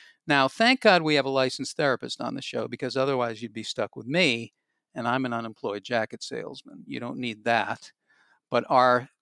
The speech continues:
our friend from the North and the South coming up shortly, uh, Jennifer Kolari has an amazing organization called connected parenting dot com. And this is an organization where she,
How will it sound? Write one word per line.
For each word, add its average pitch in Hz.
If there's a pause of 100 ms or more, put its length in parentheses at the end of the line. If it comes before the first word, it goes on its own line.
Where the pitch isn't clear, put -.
our 117
friend 120 (120)
from 120
the 117
North 113
and 107
the 110
South 104
coming 110
up 104
shortly, 107
uh, 113 (440)
Jennifer 160
Kolari 120
has 120
an 143
amazing 147
organization 113
called 117
connected 117
parenting 113
dot 107
com. 101 (600)
And 139
this 185
is 180
an 180
organization 120
where 117
she, 123